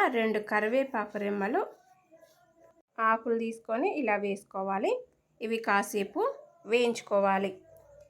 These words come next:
ఇవి వేగిపోయినాయి కదా, ఇప్పుడు మనం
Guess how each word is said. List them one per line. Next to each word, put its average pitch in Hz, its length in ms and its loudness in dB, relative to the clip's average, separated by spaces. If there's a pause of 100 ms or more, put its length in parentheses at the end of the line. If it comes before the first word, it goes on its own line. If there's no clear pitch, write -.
(180)
ఇవి 226 160 0 (220)
వేగిపోయినాయి 226 720 2
కదా, 240 180 4 (440)
ఇప్పుడు 226 240 -4 (220)
మనం 233 200 0